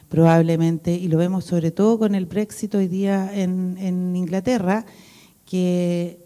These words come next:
hay un grupo cada vez mayor de gente que votó a favor del Brexit, que parece que ahora está arrepentida, porque votó mal informada y votó,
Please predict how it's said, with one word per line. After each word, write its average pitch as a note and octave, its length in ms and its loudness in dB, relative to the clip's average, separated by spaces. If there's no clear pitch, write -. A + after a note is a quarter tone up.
hay G3+ 200 4
un G#3+ 100 4
grupo G#3+ 280 0
cada G#3 200 -4
vez G#3+ 120 -2
mayor G#3+ 560 -2
de G3+ 140 -4
gente G3 280 -8
que F#3 100 -4
votó F#3 260 -2
a A3 40 -2
favor G#3+ 320 -4
del A3+ 160 -2
Brexit, A#3 500 -6
que - 120 -4
parece G3 320 -4
que G#3+ 80 -6
ahora A3+ 240 2
está A3+ 160 -4
arrepentida, A#3+ 720 -2
porque G#3 520 -2
votó F#3+ 640 -2
mal F#3 220 0
informada F3+ 800 0
y F#3 140 -2
votó, E3+ 640 2